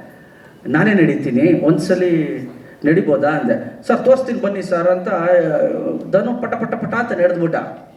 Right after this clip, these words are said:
ನಾನು ನೋಡಿದೆ, ಡೈರೆಕ್ಟರ್ ಹೇಳಿದ, "ನಾವು ಹೀರೋ ಇನ್ನೂ ನಡೀತೀವಿ" ಅಂತ. "ರೆಡಿ ಮಾಡ್ಕೋತೀನ?" ಅಂದೆ. "ಶಾರ್ಟ್ ಎಲ್ಲ ರೆಡಿ ಅಣ್ಣ, ಬನ್ನಿ" ಅಂತ.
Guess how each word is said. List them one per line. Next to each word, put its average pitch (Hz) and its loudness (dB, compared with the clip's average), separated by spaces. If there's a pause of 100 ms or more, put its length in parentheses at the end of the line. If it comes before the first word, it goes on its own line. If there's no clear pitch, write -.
(640)
ನಾನು 226 -4
ನೋಡಿದೆ, 208 -2
ಡೈರೆಕ್ಟರ್ 196 2
ಹೇಳಿದ, 170 4
"ನಾವು 156 2
ಹೀರೋ 165 4
ಇನ್ನೂ 160 4
ನಡೀತೀವಿ" 131 2
ಅಂತ. 107 0 (540)
"ರೆಡಿ 226 4
ಮಾಡ್ಕೋತೀನ?" 170 0
ಅಂದೆ. 107 -4 (800)
"ಶಾರ್ಟ್ 208 0
ಎಲ್ಲ 202 0 (680)
ರೆಡಿ 190 -4 (120)
ಅಣ್ಣ, 220 -2
ಬನ್ನಿ" 196 -2
ಅಂತ. - -10